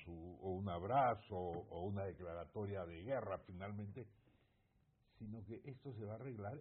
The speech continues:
efectivamente con cansancio. ¿Qué quiere decir en este caso? Que va a continuar con etapas más suaves, etapas más fuertes,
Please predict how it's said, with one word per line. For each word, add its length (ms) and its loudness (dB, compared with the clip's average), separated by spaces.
efectivamente 800 -10
con 260 -2
cansancio. 800 -2
¿Qué 160 -2
quiere 320 8
decir 200 4
en 140 2
este 220 -4
caso? 300 0
Que 100 -4
va 100 4
a 40 -8
continuar 640 0
con 200 0
etapas 420 2
más 160 0
suaves, 480 4
etapas 400 -4
más 160 -4
fuertes, 400 -2